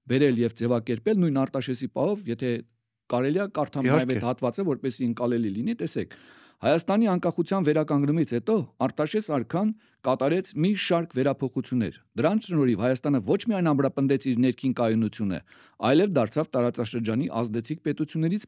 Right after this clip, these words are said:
Speaker 1: մեկը։ Ինչպես Ուրարտուի դեպքում, այդպես և այժմ տեսնում ենք վերափոխությունների դրական հետևանքները։ Այսօր ևս պետության կամ հասարակության զարգացման, զարգացումն ապահովելու համար անհրաժեշտ են համապատասխան վերափոխություններ,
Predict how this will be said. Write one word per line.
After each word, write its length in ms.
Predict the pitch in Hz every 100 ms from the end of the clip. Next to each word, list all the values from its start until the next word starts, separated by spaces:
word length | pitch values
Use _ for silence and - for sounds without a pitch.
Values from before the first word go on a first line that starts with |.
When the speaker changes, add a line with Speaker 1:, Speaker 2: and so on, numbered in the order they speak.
| 190
Speaker 1:
մեկը։ 240 | 143 87 - _ - _
Ինչպես 380 | 139 135 190 170 -
Ուրարտուի 440 | 147 151 139 156 123 107
դեպքում, 400 | - - 180 233 - _ -
այդպես 340 | 117 - 160 -
և 180 | 113 101
այժմ 360 | 117 127 196 233 -
տեսնում 360 | 127 - 135 143
ենք 140 | 185 127
վերափոխությունների 760 | 139 127 139 131 - 113 156 156
դրական 420 | 123 117 151 151
հետևանքները։ 580 | 147 156 170 - 110 80 - - _ - 113
Այսօր 280 | - 226 220
ևս 300 | 208 160 - -
պետության 540 | 151 160 156 151 139 139
կամ 160 | 135
հասարակության 640 | 131 151 143 151 151 196 127
զարգացման, 600 | 135 131 139 - 139 131 -
զարգացումն 540 | 135 135 139 151 131
ապահովելու 440 | 120 127 120 120 101
համար 320 | 92 139 220 - - - -
անհրաժեշտ 460 | 165 190 180 147 131
են 80 | 117
համապատասխան 680 | 127 135 131 - 123 131 107
վերափոխություններ, 800 | 113 110 113 - 92 104 165 220